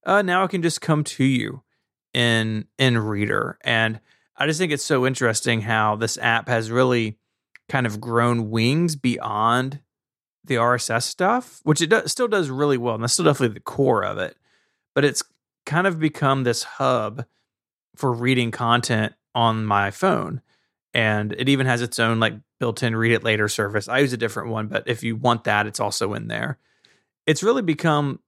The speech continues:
like, a, a whole destination for reading web content, and it looks awesome and it works really well. I've used it for such a long time, and I can't imagine using something else.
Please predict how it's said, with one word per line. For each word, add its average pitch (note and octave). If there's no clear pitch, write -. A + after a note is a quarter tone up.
like, C#3
a, B2+
a A#2+
whole D3+
destination B2+
for G#2+
reading A2
web A2+
content, G#2
and A#2
it G#2+
looks C#3+
awesome C3
and A2+
it G#2+
works B2
really B2+
well. A#2
I've B2
used C#3+
it A#2
for A#2+
such C3+
a B2
long G#2+
time, G#2
and G#2
I -
can't A2+
imagine G#2
using A2+
something A#2
else. -